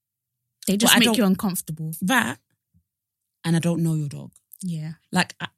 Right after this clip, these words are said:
Speaker 2: on the reels, I don't know your dog.
Speaker 1: Mm.
Speaker 2: There was a viral tweet where this woman, her dog literally peeled off her skin.
Speaker 1: Oh my gosh.
Speaker 2: Like, from, from her, from her knee to
Speaker 1: Oh,
Speaker 2: her
Speaker 1: please
Speaker 2: thigh.
Speaker 1: stop,
Speaker 2: Sorry.
Speaker 1: stop, stop, stop.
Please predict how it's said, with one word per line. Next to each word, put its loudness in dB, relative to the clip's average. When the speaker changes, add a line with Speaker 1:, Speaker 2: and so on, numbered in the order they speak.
Speaker 2:
on 4
the 2
reels, 0
I -4
don't -4
know -2
your -2
dog. -12
Speaker 1:
Mm. -4
Speaker 2:
There 6
was 4
a 2
viral -2
tweet -8
where -8
this 0
woman, 0
her -6
dog -4
literally -4
peeled -2
off -8
her -8
skin. -8
Speaker 1:
Oh -16
my -20
gosh. -12
Speaker 2:
Like, 2
from, 0
from -4
her, -2
from 0
her 2
knee 2
to -20
Speaker 1:
Oh, 2
Speaker 2:
her 2
Speaker 1:
please 2
Speaker 2:
thigh. 0
Speaker 1:
stop, -4
Speaker 2:
Sorry. 2
Speaker 1:
stop, -4
stop, -6
stop. -10